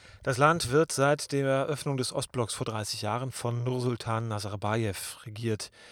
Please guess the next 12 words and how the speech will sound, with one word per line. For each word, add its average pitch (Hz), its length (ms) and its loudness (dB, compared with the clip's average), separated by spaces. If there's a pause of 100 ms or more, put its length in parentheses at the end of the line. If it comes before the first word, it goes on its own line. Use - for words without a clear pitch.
(520)
Bei 117 140 2
Wahlen 139 340 8
gibt 131 180 -2
es - 340 0 (500)
keine 127 420 0
nennenswerte 123 520 -2
Opposition. 113 680 -4
Die 110 80 -6
Verhältnisse 107 680 -6
sind 107 540 -6 (260)
zementiert 131 1040 -4
autoritär. 101 720 -8